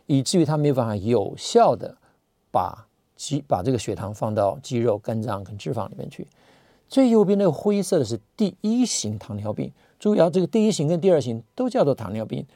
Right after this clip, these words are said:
但它其实是完全不一样的糖尿病。第一型的人，他因为某一些特殊的原因，主要是自体免疫，他的细胞，胰脏，胰岛的细胞完全无法分泌胰岛素，或者分泌极少量的胰岛素，以至于他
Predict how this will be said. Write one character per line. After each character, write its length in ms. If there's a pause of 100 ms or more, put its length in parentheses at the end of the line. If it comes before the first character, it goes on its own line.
(220)
但 140
它 100
其 160
实 160
是 80
完 220
全 180
不 80
一 60
样 100
的 80
糖 140
尿 120
病。 160 (500)
第 160
一 40
型 180
的 100
人， 260
他 260 (560)
因 140
为 120
某 240
一 60
些 140
特 200
殊 120
的 80
原 160
因， 100
主 120
要 100
是 120
自 140
体 120
免 180
疫， 160 (520)
他 260
的 100
细 280
胞， 300
胰 140
脏， 280
胰 120
岛 160
的 80
细 140
胞 160 (100)
完 300
全 380
无 160
法 240
分 200
泌 100
胰 180
岛 180
素， 180 (460)
或 100
者 80
分 160
泌 140
极 220
少 200
量 160
的 80
胰 80
岛 160
素， 200 (480)
以 120
至 160
于 100
他 300